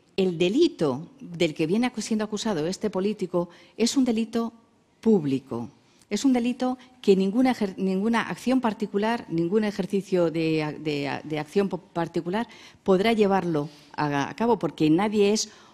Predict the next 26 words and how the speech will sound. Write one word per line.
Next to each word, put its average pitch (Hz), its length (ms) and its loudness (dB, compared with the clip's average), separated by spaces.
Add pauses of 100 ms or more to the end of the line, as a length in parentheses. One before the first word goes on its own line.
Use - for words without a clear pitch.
(300)
no 185 180 2
hay 226 200 2
persona 196 680 0
individual 160 640 0
o 185 60 -2
física 208 540 -2
ofendida 190 640 0
por 185 140 -2
el 165 140 0
delito 190 300 -2
de 180 100 0
desobediencia 165 540 -4
a 165 40 -4
la 156 40 -4
autoridad 151 320 -4
judicial. 139 540 -8 (360)
La - 40 -10
autoridad 139 300 -4
judicial 202 460 -2
como 202 340 -2 (320)
de 151 440 0
la 143 160 0
defensa 175 380 0
de 185 140 0
los 131 180 -2
derechos, 185 600 0